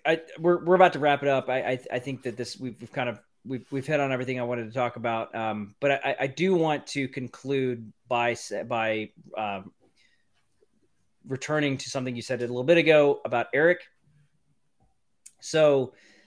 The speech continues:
I, I, the only reason that I ever heard the name Juuso Parssinen was because of Eric. And he pointed it out to me, I mean, it was probably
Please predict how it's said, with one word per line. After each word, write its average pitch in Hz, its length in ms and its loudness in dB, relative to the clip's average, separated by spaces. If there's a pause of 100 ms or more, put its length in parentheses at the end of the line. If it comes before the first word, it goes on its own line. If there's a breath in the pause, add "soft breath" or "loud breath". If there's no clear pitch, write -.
(160 soft breath)
I, - 80 4
I, - 240 0
the 170 140 6
only 277 160 8
reason 185 260 4
that 160 100 4
I 170 140 8
ever 139 220 0
heard 160 440 0
the 143 80 -6
name 139 300 0
Juuso 120 260 -6
Parssinen 113 440 -8
was 104 100 -10
because 110 280 -8
of 98 100 -8
Eric. 87 260 -6 (220)
And 110 400 -6 (420)
he 175 300 4
pointed 175 320 0
it 165 80 2
out 156 200 2
to 151 80 -8
me, 143 600 -2 (840)
I - 60 -10
mean, 127 240 -8
it 135 100 -6
was 151 140 -8
probably 147 880 -2